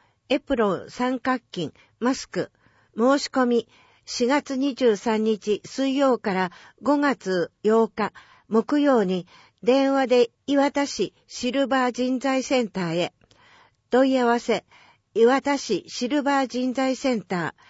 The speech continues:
ー。電話、三七の零零五五。ファックス、三七の一五一三。子ども若者家庭センター。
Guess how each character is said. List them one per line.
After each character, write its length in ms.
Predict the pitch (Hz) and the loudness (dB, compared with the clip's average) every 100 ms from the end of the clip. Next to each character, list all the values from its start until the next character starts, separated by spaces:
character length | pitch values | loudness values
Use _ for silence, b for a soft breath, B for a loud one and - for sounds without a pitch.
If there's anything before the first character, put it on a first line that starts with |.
| b b - | b b 0
ー。 20 | |
電 240 | 247 240 226 | 2 4 4
話、 260 | 208 180 b b | 2 -2 b b
三 320 | - 277 269 | -4 0 2
七 300 | 262 247 247 | 0 2 2
の 260 | 233 226 214 b b | 2 2 0 b b
零 300 | - 262 262 | 0 2 2
零 280 | 262 269 220 | 2 2 0
五 320 | 165 208 196 | 0 2 2
五。 340 | 180 185 151 - b b b b | 0 0 0 -4 b b b b
フ 120 | - 262 | -4 -2
ァ 100 | 254 | -2
ッ 20 | - | -6
ク 120 | 202 | -6
ス、 240 | - 143 - | -6 -6 -6
三 300 | - 262 254 | -2 0 0
七 300 | 247 226 226 | 0 2 2
の 220 | 220 214 B B - | 0 -2 B B -10
一 260 | 185 277 | -6 -4
五 260 | 254 285 226 | 0 4 2
一 260 | 156 220 | 0 -6
三。 320 | 202 220 185 - _ _ b b b b - | -4 -4 -4 -6 _ _ b b b b -2
子 140 | 226 | 2
ど 120 | 262 | 4
も 200 | 262 269 | 4 4
若 280 | 233 214 254 | 4 2 0
者 260 | 240 240 233 | 0 0 0
家 180 | 214 208 | -4 0
庭 220 | 262 262 | 0 0
セ 180 | - 247 | 0 -2
ン 100 | 190 | -2
タ 140 | 180 | -6
ー。 140 | 165 | -6